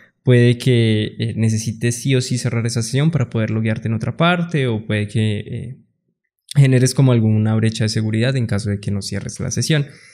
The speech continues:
Para ello, entonces, siempre es bueno, pues, desloguearse, <laughs> hacer el logout, y, pues, vamos a hacerlo en este caso con, eh, Robocop. Vamos a hacer esta última función, que sería,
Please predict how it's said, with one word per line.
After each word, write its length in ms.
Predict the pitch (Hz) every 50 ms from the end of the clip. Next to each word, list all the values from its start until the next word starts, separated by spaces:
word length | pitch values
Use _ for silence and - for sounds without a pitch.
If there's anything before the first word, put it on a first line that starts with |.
| - _ _ _ _ _ _ _ -
Para 300 | 143 147 - 170 175 175
ello, 140 | 165 170
entonces, 460 | 165 151 143 135 127 120 127 127 131 -
siempre 240 | - 135 127 - 135
es 80 | 127
bueno, 260 | 123 135 131 127 127 123
pues, 280 | - 127 117 117 -
desloguearse, 720 | 117 110 104 107 107 107 107 107 107 117 131 - - 180 196 - - - -
<laughs> 340 | 120 107 - - - - -
hacer 260 | 113 107 - 110 110
el 140 | 113 110 113
logout, 440 | 131 139 156 160 156 170 190 185 - - - - _ _ _
y, 220 | - - 202 226
pues, 160 | 233 226 233 214
vamos 220 | 196 180 170 175
a 40 | 180
hacerlo 300 | 175 180 156 151 156 156
en 80 | 156
este 240 | 156 151 - - -
caso 400 | - 165 151 147 - 151 147 -
con, 460 | - - 165 165 165 165 165 165 - -
eh, 260 | - 127 123 123 131
Robocop. 400 | - 151 165 190 185 - - -
Vamos 200 | - 185 180 180
a 20 |
hacer 140 | 180 185 170
esta 160 | 170 165 170
última 260 | 160 165 165 170 165 165
función, 480 | 165 165 160 160 170 170 185 190 185
que 140 | 175 - 147
sería, 760 | - 143 135 135 131 131 135 135 135 139 139 139 143 - -